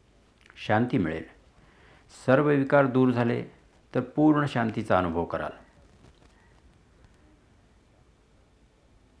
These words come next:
तर जीवन जगण्याची कला शिकण्याकरता, ही साधना शिकण्याकरता आलो आहोत. चित्त नल-, निर्मल करण्याची,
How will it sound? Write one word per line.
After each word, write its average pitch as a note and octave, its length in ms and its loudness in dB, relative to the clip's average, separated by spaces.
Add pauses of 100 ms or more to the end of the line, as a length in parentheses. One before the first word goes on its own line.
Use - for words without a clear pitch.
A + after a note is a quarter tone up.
(1300)
तर C#3+ 260 2 (500)
जीवन B2 380 0
जगण्याची A#2 520 0 (180)
कला G#2+ 260 2
शिकण्याकरता, F#2 720 -6 (1900)
ही A#2+ 200 -2
साधना G#2 460 0
शिकण्याकरता F2 640 -4
आलो D#2 140 -4
आहोत. D2+ 160 -8 (1700)
चित्त - 300 -4
नल-, F#2+ 320 0 (100)
निर्मल G2+ 420 0
करण्याची, G2 600 -2